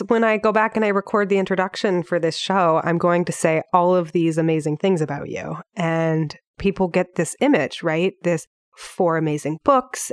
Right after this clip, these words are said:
and the Super Size Me documentary and this and this and this. And it's so wonderful to be able to hear inside the mind and the heart of another person and realize, like, "Oh no, these things take time and they're scary."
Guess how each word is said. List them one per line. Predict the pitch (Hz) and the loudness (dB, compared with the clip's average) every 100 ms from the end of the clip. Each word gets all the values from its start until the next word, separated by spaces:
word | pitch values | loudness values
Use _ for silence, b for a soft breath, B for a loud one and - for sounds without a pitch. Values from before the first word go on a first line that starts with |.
| - | -4
and | 165 160 156 156 156 - | -2 0 0 -2 -4 -6
the | |
Super | 165 - 202 175 170 | -6 -4 -2 -2 -2
Size | 196 156 170 165 | 0 0 0 0
Me | 165 160 160 - - | 0 0 -2 -6 -4
documentary | 160 - 214 262 247 233 220 | -4 0 2 2 2 2 2
and | 180 | 2
this | 175 214 202 | 0 0 2
and | 185 | 0
this | 175 | 0
and | 185 214 | 2 2
this. | 220 - - | 0 -2 -4
And | 202 196 190 | 0 0 0
it's | 190 - | -2 -4
so | - 214 226 | -4 0 2
wonderful | 233 196 202 190 185 | 2 2 2 0 0
to | 170 | 0
be | 175 | 0
able | 170 | 0
to | 170 | 0
hear | 160 - 180 170 170 165 160 170 _ _ - | -4 -4 -2 0 2 0 -2 -6 _ _ -2
inside | 180 175 - 165 160 170 180 165 156 - _ _ | 0 0 0 0 2 2 2 0 -2 -6 _ _
the | - | -2
mind | 180 175 165 170 170 | 2 2 2 2 2
and | 170 | 2
the | 165 | 2
heart | 175 170 170 | 2 0 0
of | |
another | 170 165 165 | -2 0 -2
person | - 175 170 180 | 0 -2 0 0
and | 165 | 0
realize, | 165 165 165 160 | 2 2 0 0
like, | 165 | -4
"Oh | - 240 | 0 2
no, | 226 208 | 2 2
these | 185 196 | 0 0
things | - 269 247 | 0 0 0
take | - 151 | -4 -6
time | - 160 160 143 139 - | -4 0 0 0 -2 -2
and | 170 | 0
they're | 170 165 | 0 -2
scary." | - 143 143 139 95 151 | -6 -4 -2 -2 -4 -6